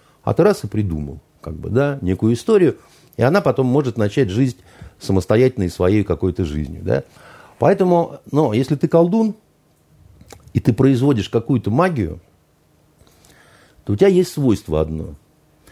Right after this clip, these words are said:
Ты легко видишь, а у кого еще есть, э, магия, и какого она цвета. А потому что у всех она отличается.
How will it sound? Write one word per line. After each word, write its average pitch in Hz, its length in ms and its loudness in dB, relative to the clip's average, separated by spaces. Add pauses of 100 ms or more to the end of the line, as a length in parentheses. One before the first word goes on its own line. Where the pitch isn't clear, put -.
(680)
Ты 139 100 2
легко 151 280 4
видишь, 160 520 0 (360)
а 120 100 4
у 127 80 2
кого 156 260 4
еще 95 500 0 (260)
есть, 92 500 -2
э, 90 180 -4 (100)
магия, 120 520 0 (880)
и 113 80 -2
какого 123 500 2
она 131 340 -4
цвета. 82 480 -4
А 95 60 -14
потому - 140 -2
что 110 260 0
у 104 100 -4
всех 135 220 -2
она 110 140 2
отличается. 98 580 -4